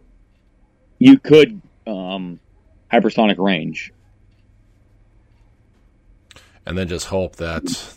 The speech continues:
Speaker 2: they don't swarm 'em. You gotta hope you get,
Speaker 1: Yeah.
Speaker 2: go after their big hitter or the one that's the biggest <laughs> threat to Black Adam.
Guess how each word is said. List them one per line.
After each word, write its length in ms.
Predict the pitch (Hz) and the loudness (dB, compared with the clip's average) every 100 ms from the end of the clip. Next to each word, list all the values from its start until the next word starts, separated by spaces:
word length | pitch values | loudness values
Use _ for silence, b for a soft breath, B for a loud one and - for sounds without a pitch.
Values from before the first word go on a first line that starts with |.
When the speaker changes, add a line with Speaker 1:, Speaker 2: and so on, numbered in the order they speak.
| _ 90 | _ -14
Speaker 2:
they 100 | 82 | -12
don't 220 | 78 67 | -12 -14
swarm 420 | - 85 78 78 | -16 -14 -14 -14
'em. 180 | 80 82 b b b | -16 -18 b b b
You 100 | 95 | -10
gotta 160 | 92 87 | -8 -8
hope 180 | 90 90 | -8 -8
you 80 | |
get, 180 | 87 87 - | -10 -10 4
Speaker 1:
Yeah. 140 | 127 95 | 4 4
Speaker 2:
go 80 | 98 | -4
after 160 | - | -10
their 120 | 92 | -14
big 260 | 82 95 95 | -12 -14 -14
hitter 380 | 98 98 92 90 | -12 -12 -12 -12
or 60 | |
the 100 | 92 | -12
one 160 | 98 98 | -10 -10
that's 160 | 92 - | -12 -16
the 60 | |
biggest 500 | 87 101 95 95 - - | -16 -16 -12 -6 -4 0
<laughs> 340 | 190 - - | -2 -2 -20
threat 300 | - 107 - | -8 -8 -8
to 140 | - | -12
Black 300 | 92 95 95 | -10 -10 -10
Adam. 460 | 95 95 95 92 | -10 -10 -10 -12